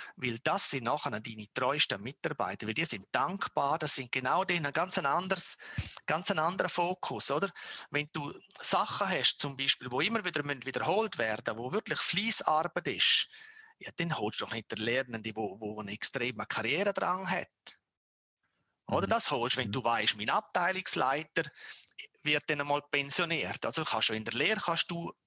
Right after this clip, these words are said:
Speaker 1: kannst du steuern, wie die Karriere ist. Oder?
Speaker 2: Mhm.
Speaker 1: Äh, vor allem, wenn ein grosser, wenn ein grosser Betrieb ist.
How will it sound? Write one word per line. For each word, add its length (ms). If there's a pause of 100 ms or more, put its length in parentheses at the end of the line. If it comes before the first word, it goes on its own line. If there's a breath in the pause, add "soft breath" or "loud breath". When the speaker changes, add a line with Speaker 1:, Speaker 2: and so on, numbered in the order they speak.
(140)
Speaker 1:
kannst 360
du 100
steuern, 540 (300 loud breath)
wie 160
die 60
Karriere 720
ist. 460 (580)
Oder? 240 (480 loud breath)
Speaker 2:
Mhm. 260
Speaker 1:
Äh, 360 (760)
vor 140
allem, 140
wenn 100
ein 60
grosser, 420
wenn 140
ein 60
grosser 380
Betrieb 540
ist. 380